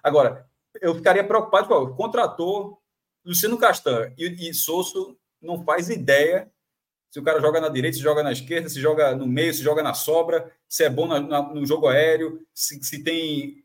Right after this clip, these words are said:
se quantos jogos por ano ele tem uma expectativa de, de, de fazer,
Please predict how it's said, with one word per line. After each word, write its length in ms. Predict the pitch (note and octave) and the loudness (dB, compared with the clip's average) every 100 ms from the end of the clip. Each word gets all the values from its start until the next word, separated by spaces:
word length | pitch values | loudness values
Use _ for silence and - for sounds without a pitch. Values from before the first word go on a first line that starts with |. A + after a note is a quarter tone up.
| _ | _
se 200 | C3 D3 | -12 -6
quantos 260 | D#3 G3 F3 | -4 -4 4
jogos 220 | D#3 D#3 | 4 4
por 200 | - D3+ | -2 0
ano 200 | D3+ D3+ | 2 0
ele 180 | D3 C3 | -2 -4
tem 140 | D3+ | -4
uma 40 | D3 | -2
expectativa 440 | D3+ C#3+ C3+ C#3 | -2 -2 -2 -2
de, 140 | C#3 B2+ | -4 -4
de, 160 | B2+ | -4
de 160 | B2+ A#2+ | -4 -4
fazer, 560 | C3 A2 C3 E3 D#3+ | -2 -2 0 -4 -4